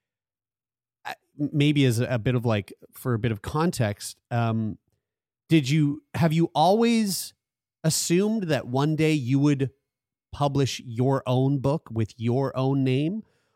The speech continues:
Or, w-, you know, were you, were you mostly just following this, this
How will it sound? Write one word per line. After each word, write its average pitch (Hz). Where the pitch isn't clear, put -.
Or, 165
w-, 127
you 156
know, 123
were 131
you, 151
were 147
you 156
mostly 147
just 117
following 147
this, 117
this 123